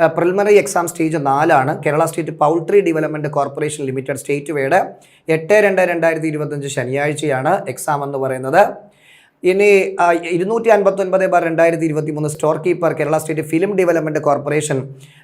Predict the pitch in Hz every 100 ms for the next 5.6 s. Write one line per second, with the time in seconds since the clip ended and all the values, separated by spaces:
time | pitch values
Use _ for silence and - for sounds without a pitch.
0 | - 160 151 147 147 151 160 165 170 185
1 | 180 156 156 143 143 160 160 139 151 196
2 | 175 165 156 151 151 147 147 139 139 135
3 | 143 139 - 135 135 147 170 202 - -
4 | - 160 175 165 180 190 185 180 170 170
5 | 175 - 156 165 185 240